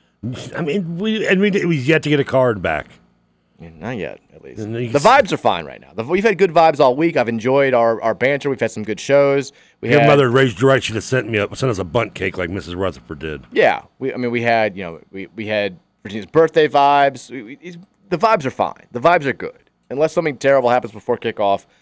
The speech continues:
Speaker 2: I think you should feel confident about tonight's game.
Speaker 1: I know they were good, especially when, uh, you know, one of our competitions, we, we both love Mister Coffee, was out down there. He was in Atlanta doing a show, and he was doing it from the same place I did my two thousand thirteen Final Four pregame show.
Speaker 2: Oh, that's nice.
Speaker 1: So I was like, and, and I,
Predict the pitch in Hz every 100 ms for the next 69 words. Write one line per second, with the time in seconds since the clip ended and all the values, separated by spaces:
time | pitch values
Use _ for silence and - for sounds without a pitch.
0 | _ _ 95 104 101 101 104 - 98 85
1 | 101 90 90 85 - 87 - 69 - 160
2 | 165 139 117 120 - 123 113 113 104 101
3 | 98 95 90 87 87 113 85 80 107 110
4 | 95 95 104 92 - 104 - 127 127 -
5 | 120 107 107 110 104 95 - 92 92 -
6 | - 87 87 131 131 92 90 90 90 90
7 | 90 82 _ _ - 120 117 101 104 107
8 | 110 104 - 127 131 95 120 117 107 92
9 | 113 113 117 117 90 110 110 107 107 107
10 | - - _ - 120 117 98 135 120 -
11 | 123 110 120 127 151 151 190 196 107 90
12 | - 78 - 110 170 226 - 135 208 -
13 | - - 135 131 131 123 123 127 104 101